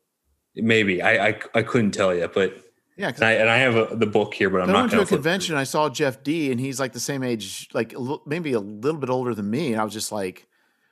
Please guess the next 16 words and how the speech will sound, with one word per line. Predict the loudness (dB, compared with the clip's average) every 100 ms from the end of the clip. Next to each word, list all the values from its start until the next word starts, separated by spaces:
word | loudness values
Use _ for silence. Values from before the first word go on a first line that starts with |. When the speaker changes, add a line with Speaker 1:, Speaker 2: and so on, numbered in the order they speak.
| _ -14
Speaker 2:
<laughs> |
it's | -12 -12 -12 -12 -6 -6 -4 -6 -6 -12 -12 -12 -12
like, | -14 _ 0
Speaker 1:
Yeah. | 2 2 0 -10 -12 2
Speaker 2:
I |
just | 2 4
thought | 0
maybe | 0 -2
he'd | 0
be, |
like, | 0 -2
sixty | -2 -2 -2 -2 0 2
or |
seventy. | 2 2 2 0 -2
It's | -2 -2
like, | -4